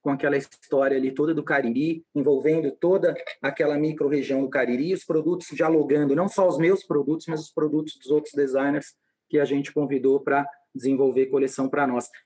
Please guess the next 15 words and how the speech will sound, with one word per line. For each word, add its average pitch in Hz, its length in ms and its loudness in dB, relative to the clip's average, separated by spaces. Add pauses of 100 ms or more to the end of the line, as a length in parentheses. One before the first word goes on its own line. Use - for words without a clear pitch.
Então, 196 280 -2
ali, 208 320 2
na 185 200 2
verdade, 175 420 0 (220)
foi, 175 200 4
sim, 170 220 -4
um 160 100 0
grande 165 300 0
divisor 143 360 0
de 117 140 -2
águas, 110 560 -2
né? 139 220 -2
Eu 147 100 2
acho 147 160 -4
que, - 200 -2